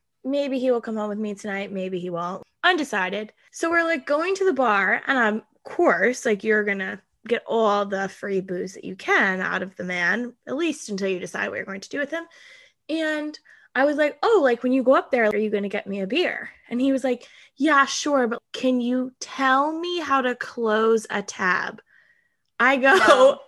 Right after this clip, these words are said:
Speaker 1: <laughs> "I'm sorry, can I do what?" He was like, "I,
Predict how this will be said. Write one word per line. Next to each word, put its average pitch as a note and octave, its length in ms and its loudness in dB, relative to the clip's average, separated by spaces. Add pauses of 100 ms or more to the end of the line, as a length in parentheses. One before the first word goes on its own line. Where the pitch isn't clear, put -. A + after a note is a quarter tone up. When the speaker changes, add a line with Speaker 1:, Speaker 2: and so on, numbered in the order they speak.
(220)
Speaker 1:
<laughs> - 540 -2
"I'm D4+ 420 4
sorry, G3 680 0 (460)
can D4+ 180 -2
I D#4 240 4 (100)
do B3+ 480 -2
what?" G#3+ 520 -2 (400)
He - 120 -12
was B3+ 120 -4
like, B3 260 -6 (840)
"I, A3 180 0